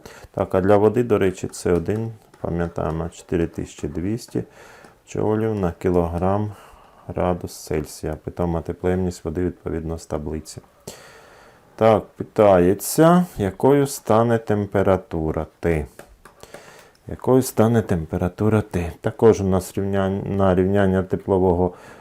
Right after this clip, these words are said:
балансу. Так, одну секундочку, зараз я. Так, отже, кількість теплоти, яку віддасть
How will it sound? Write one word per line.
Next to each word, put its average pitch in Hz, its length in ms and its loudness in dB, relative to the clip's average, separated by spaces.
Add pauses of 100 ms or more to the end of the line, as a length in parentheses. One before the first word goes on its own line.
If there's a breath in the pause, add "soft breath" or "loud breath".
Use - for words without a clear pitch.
(140 loud breath)
балансу. 110 1600 4
Так, 151 320 -4
одну 143 300 -6
секундочку, 143 1000 -6
зараз 131 440 -8
я. 135 180 -6 (3500 loud breath)
Так, 143 360 6
отже, 131 320 6
кількість 151 500 6
теплоти, 131 560 6
яку 113 400 6
віддасть 113 920 4